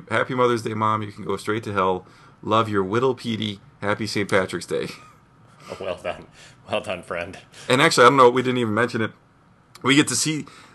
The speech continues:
Speaker 1: Rapey Pete for all of, I think, fourteen seconds in this
Speaker 2: No.
Speaker 1: episode as he's walking out on the working crew, and
Speaker 2: Yep.
Speaker 1: actually makes a, you know, a somewhat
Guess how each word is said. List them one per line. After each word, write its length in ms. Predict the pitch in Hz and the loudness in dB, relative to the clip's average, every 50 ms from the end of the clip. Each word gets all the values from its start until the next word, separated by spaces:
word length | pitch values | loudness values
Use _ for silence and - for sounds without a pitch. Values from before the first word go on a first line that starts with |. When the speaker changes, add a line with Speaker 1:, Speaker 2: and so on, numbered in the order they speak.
| _ _ _ _ _ _ | _ _ _ _ _ _
Speaker 1:
Rapey 300 | - 123 120 104 95 95 | 2 2 2 2 0 -4
Pete 240 | - 110 101 95 - - | -4 -4 -6 -6 -6 -8
for 380 | - 110 107 101 95 92 - | 0 2 4 6 6 6 4
all 240 | - 104 117 117 117 | 4 4 4 6 6
of, 280 | 113 107 104 98 92 104 | 4 4 2 2 2 0
I 100 | 92 87 | 0 0
think, 200 | 120 113 104 - | 0 -4 -6 -2
fourteen 380 | - 123 120 117 - 120 113 | -2 -2 -2 -2 -4 -8 -6
seconds 540 | 107 - 147 143 139 - 110 98 92 - - - _ _ _ _ | -4 -2 -2 -2 -2 -4 -6 -8 -8 -10 -14 -18 _ _ _ _
in 140 | - 104 104 | -10 -8 -6
this 160 | 101 95 - | -6 -4 0
Speaker 2:
No. 80 | 101 95 | 0 0
Speaker 1:
episode 340 | 95 95 95 - 95 90 92 | 0 -2 -2 -2 -2 -2 -2
as 180 | 92 87 - | -4 -4 -4
he's 180 | 123 117 104 110 | -6 -8 -6 -6
walking 400 | - 98 113 113 110 - 98 104 | -2 0 2 0 0 -2 -4 -2
out 200 | 110 113 110 104 | 0 0 0 0
on 160 | 101 95 90 | 0 -2 -2
the 180 | 87 85 80 82 - _ _ _ _ _ _ _ _ _ _ _ _ _ _ _ _ _ _ - | -4 -8 -10 -12 -16 _ _ _ _ _ _ _ _ _ _ _ _ _ _ _ _ _ _ -6
working 380 | 98 110 117 110 117 101 90 85 | 0 0 0 2 0 -2 -2 -4
crew, 420 | - - 139 120 101 92 87 - - _ - _ _ _ _ _ _ _ | -4 -2 0 0 0 0 -2 -6 -12 _ -20 _ _ _ _ _ _ _
and 120 | - 98 | -6 -4
Speaker 2:
Yep. 140 | 98 95 - | -4 -2 -2
Speaker 1:
actually 480 | 147 185 190 - - 175 131 113 101 - _ _ _ _ _ _ _ | -2 -2 -2 -4 -4 -4 -4 -4 -6 -8 _ _ _ _ _ _ _
makes 260 | - 135 147 151 - - | -6 -6 -6 -4 -4 -4
a, 180 | 131 117 113 - | -2 -2 -2 -4
you 80 | 120 107 | -4 -2
know, 220 | 98 95 95 98 | -2 -2 -4 -4
a 160 | - 98 98 95 | 0 0 0 0
somewhat 420 | - 117 117 117 113 110 107 - | 0 -2 -2 0 0 -2 -2 -2